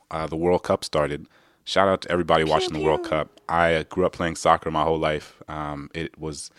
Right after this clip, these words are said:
Speaker 1: was and is still in many ways my obsession. And it's interesting 'cause, uh,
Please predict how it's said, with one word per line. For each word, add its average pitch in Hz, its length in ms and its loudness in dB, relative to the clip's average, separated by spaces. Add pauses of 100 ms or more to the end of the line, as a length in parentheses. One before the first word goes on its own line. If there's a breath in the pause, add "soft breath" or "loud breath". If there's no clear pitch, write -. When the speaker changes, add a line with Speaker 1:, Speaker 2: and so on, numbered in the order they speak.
(260 loud breath)
Speaker 1:
was 98 420 6
and 80 140 -6
is 78 220 -6
still 87 320 -4
in 82 60 -4
many 82 140 -4
ways 80 280 -2
my 76 100 -2
obsession. 82 640 -2 (440 loud breath)
And 110 80 2
it's 95 120 4
interesting 95 400 0
'cause, 82 360 -2 (320)
uh, 82 200 0